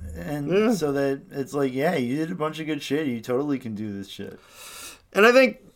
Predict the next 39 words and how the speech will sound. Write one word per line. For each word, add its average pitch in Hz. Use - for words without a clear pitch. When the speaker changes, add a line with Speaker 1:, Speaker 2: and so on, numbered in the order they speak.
Speaker 2:
I, 165
I, 160
I 139
do, 131
I 127
constantly 135
yell 110
about 95
this, 92
to, -
you 98
know, 90
to -
your 87
point 87
of, 90
like, 92
th-, 127
when 135
people 143
who 143
want 113
change, 104
they 92
want 95
sexy -
change 98
right 90
now 90
rather 90
than, 87
like, 85
"No, 117
you 101
have 143
to 175
vote 135
in 127
primaries. 110